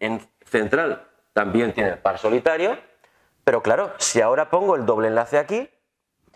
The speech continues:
este oxígeno, el que está a la derecha, fíjate, tiene dos pares solitarios.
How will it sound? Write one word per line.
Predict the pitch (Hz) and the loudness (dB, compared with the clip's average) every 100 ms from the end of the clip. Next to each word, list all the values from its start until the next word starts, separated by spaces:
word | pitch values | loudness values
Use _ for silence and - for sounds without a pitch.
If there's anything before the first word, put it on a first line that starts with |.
| _ _ _ - - - _ _ _ | _ _ _ -20 -20 -20 _ _ _
este | 123 117 - | -2 0 2
oxígeno, | 120 - 170 180 190 269 - - | 2 2 2 4 2 0 -6 -6
el | 107 | -4
que | 110 | 0
está | - | 0
a | 117 | 2
la | 120 | 2
derecha, | 123 165 165 190 240 - - _ _ _ _ _ _ - _ - - | 2 0 2 0 0 -12 -20 _ _ _ _ _ _ -20 _ -20 -4
fíjate, | 110 110 143 220 - - | 0 2 0 -2 -8 -6
tiene | - 120 175 | 0 2 0
dos | - 113 127 120 | -2 0 0 2
pares | - 113 110 | -2 -2 -2
solitarios. | 113 107 - 135 151 95 | -2 0 0 0 -2 -4